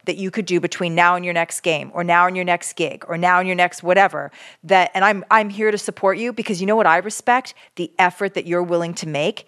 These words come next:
to get better. And the only way that we get better at anything, or we even know that we have room to get better, is if we have days like this that feel like colossal failures, but are really just little signs from the universe that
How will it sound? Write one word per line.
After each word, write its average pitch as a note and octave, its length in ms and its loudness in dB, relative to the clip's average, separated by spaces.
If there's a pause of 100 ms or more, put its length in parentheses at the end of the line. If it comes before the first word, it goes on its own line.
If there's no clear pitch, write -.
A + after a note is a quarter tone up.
(240)
to F#3 100 -2
get F3 300 0
better. C3+ 240 0
And F3 160 -6
the E3+ 160 -8
only A#3 320 0
way G3 220 2
that F3+ 140 -2
we F#3 100 -4
get F#3 240 0
better F#3+ 260 4
at A3 60 4
anything, A3+ 440 0
or G3 100 0
we G3+ 120 -2
even F3+ 220 -2
know F3+ 220 4
that G3 120 -4
we E3+ 140 -2
have D#3 320 0
room F3 240 -4
to A#3+ 100 -6
get C4+ 200 2
better, D4 300 2 (320)
is A#3+ 160 0
if D4 180 0
we C#4 120 2
have B3+ 460 0
days B3+ 280 0
like B3 180 0
this C#4+ 200 -2
that - 160 -2
feel C#4 320 -4
like G#3 220 2
colossal A3 560 0
failures, G#3 680 0 (220)
but C4 100 6
are C4 100 6
really D4+ 300 -2
just C4 360 0 (260)
little C4 460 4
signs A3 640 2
from G#3+ 160 -2
the G#3 100 -2
universe G#3 560 0
that - 360 2